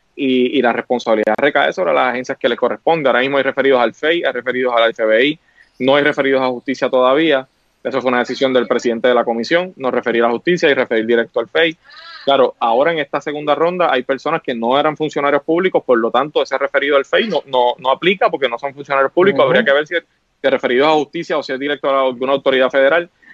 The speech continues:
Speaker 1: Eh, pero yo creo que, que, y estoy esperanzado en que realmente haya consecuencias en la gente en que las tenga que haber.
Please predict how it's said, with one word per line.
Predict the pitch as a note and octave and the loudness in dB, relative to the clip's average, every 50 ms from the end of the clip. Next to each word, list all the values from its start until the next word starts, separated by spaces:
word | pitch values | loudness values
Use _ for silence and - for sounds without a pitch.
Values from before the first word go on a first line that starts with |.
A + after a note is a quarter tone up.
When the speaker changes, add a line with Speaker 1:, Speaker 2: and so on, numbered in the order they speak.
| - _ - | -20 _ -4
Speaker 1:
Eh, | - B2+ B2 A#2+ A#2 A2+ A#2 A2+ A2+ A2 A2 - _ _ _ _ - _ _ | 0 2 2 2 2 0 -2 -2 -2 -2 -4 -6 _ _ _ _ -20 _ _
pero | - D3+ C#3+ C#3+ C#3 | 0 2 2 2 2
yo | C#3 D3 F3+ F3+ F3 | 2 2 0 0 0
creo | - F#3 F#3+ F#3+ F#3 E3 D3 C#3 | 2 2 2 4 2 2 0 0
que, | C#3+ C3+ B2+ A#2 - - _ | 0 0 0 0 -2 -6 _
que, | - C3 B2+ B2 B2 A#2+ A#2 A2 - - - _ _ _ - | -4 -2 0 0 0 0 0 -2 -4 -8 -12 _ _ _ -8
y | C3+ C3+ | -8 -6
estoy | - - D#3 E3 | 0 2 4 4
esperanzado | E3 - - F3 D#3+ D#3+ D#3 - F3 F3 E3+ D#3+ | 4 2 2 0 0 0 0 2 2 4 4 4
en | D3 C3+ | 2 0
que | C3+ B2 | -2 -2
realmente | B2+ C3+ C#3+ D3+ D3+ D3+ F3 | -2 -2 -2 -2 -2 0 0
haya | D3 C3+ C#3 C#3 | 2 4 2 2
consecuencias | D3 D3+ D3 - - C#3 D3 D#3 E3 D#3+ - E3 C#3 | 2 0 -2 -2 -2 0 2 2 0 2 0 0 0
en | C3 A#2+ | 0 0
la | A#2 A2+ | -2 -2
gente | A#2 C3 C#3+ D3+ - - D3+ C#3+ - - | -2 -4 -6 -4 -2 0 0 0 0 -2
en | B2+ A#2+ A2 | -4 -4 0
que | - A#2 | 0 2
las | A2 G#2+ - | 2 2 0
tenga | - B2 A#2+ A#2+ B2 A2 | -2 -2 0 0 2 2
que | A#2 | 4
haber. | G#2+ - B2 - | 4 4 2 0